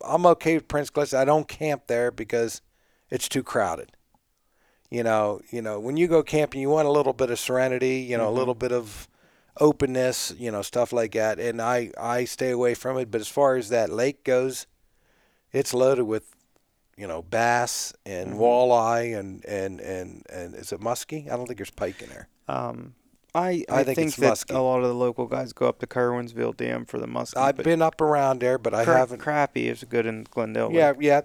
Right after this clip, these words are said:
Speaker 1: yeah, crappie, stuff like that. The warm water fish, I should say.
Speaker 2: Mm-hmm.
Speaker 1: Um,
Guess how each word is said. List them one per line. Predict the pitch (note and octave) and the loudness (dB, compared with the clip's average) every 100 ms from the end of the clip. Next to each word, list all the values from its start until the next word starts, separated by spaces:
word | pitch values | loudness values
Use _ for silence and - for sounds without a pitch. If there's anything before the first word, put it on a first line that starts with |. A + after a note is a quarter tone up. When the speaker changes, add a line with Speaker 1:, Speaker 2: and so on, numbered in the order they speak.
| - | 0
Speaker 1:
yeah, | C#3 B2 | -2 0
crappie, | - A#2+ B2 C3+ C3 - _ _ | 4 4 4 2 -8 -12 _ _
stuff | - - D#3 - | -8 4 4 6
like | D3+ C#3 | 4 6
that. | C3+ | 4
The | D#3+ | 6
warm | G3+ F#3 C#3 | 10 10 10
water | B2 G#2 | 6 6
fish, | - A#2 G#2 | 0 -2 -2
I | G2+ | -2
should | G#2 C3+ | -4 -4
say. | C3 B2+ | -2 -2
Speaker 2:
Mm-hmm. | B2 A#2+ _ _ _ - A#2+ | -6 -10 _ _ _ -6 0
Speaker 1:
Um, | G#2+ G2+ G2 | 0 0 -6